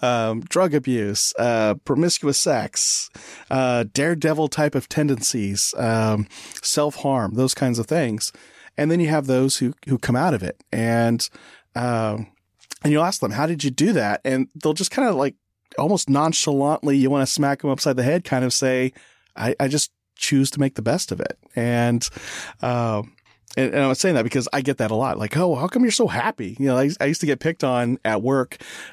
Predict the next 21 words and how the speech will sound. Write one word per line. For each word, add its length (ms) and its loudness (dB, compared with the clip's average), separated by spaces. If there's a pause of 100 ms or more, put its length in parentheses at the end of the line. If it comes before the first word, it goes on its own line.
(180)
because 300 0
I 20 4
would 100 0
be 100 -2
so 180 0
chipper 520 -2
on 80 0
a 60 2
Monday 260 2
morning. 520 0
And 100 2
they're 100 2
like, 300 -2 (220)
"You 160 4
cannot 680 0
be 180 0
that 220 0
happy." 640 -4
I'm 120 2
like, 160 0 (400)
"What?" 200 0